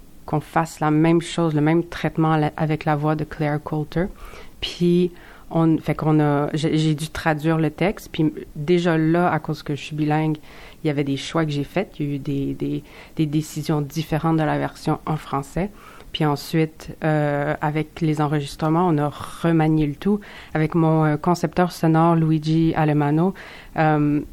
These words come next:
au début, il était comme, « Ah, je trouve ça difficile un peu de monter. » Puis là, j'étais comme, « Mais base-toi pas sur la version en français. Vas-y avec, euh, » tu sais, il y a certaines informations que je veux dans le film, que je veux qu'il soit clair, mais après ça,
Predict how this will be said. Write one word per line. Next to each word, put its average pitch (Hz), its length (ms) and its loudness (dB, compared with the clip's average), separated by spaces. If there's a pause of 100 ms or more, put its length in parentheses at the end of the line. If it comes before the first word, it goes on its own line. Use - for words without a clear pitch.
(120)
au 175 80 4
début, 165 200 2
il 196 60 4
était 165 180 0
comme, « 156 180 2
Ah, 156 60 2
je - 60 -6
trouve - 120 -10
ça 175 140 -2
difficile 156 380 -2
un 160 120 2
peu 170 160 0
de 160 120 0
monter. » 156 420 0
Puis 202 100 -12
là, 160 60 0
j'étais 151 160 -8
comme, « 151 140 0
Mais 147 200 0 (260)
base-toi 170 380 0
pas 185 140 2
sur 180 160 -4
la 160 100 2
version 151 540 -2
en 156 40 0
français. 165 540 -4 (480)
Vas-y 165 560 2
avec, 151 460 -2
euh, » 147 180 -2
tu - 60 -8
sais, 196 60 0
il - 20 4
y 170 60 6
a 160 40 0
certaines 185 640 0
informations 160 520 0
que 156 120 -8
je 143 160 -4
veux 139 380 -2
dans 170 140 0
le 143 60 0
film, 196 300 0
que 180 100 -4
je 139 100 -4
veux 156 100 -6
qu'il - 120 -16
soit - 200 -10
clair, 165 320 -2
mais 185 100 2
après 143 300 -4
ça, 180 260 -2